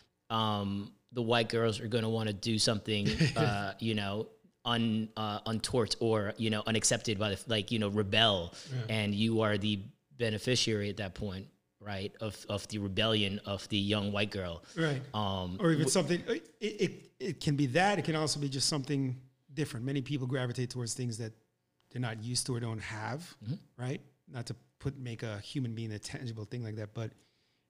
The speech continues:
Speaker 2: yeah, there, it, it, the psychology of it is so much deeper.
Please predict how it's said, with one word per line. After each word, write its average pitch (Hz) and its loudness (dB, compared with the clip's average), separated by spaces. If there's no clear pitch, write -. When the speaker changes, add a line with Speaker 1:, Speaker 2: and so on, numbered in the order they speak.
Speaker 2:
yeah, 170 4
there, 131 0
it, 170 -2
it, 160 -2
the - -2
psychology 160 4
of 110 -2
it 110 -4
is 104 -2
so - 4
much 110 -6
deeper. 101 -8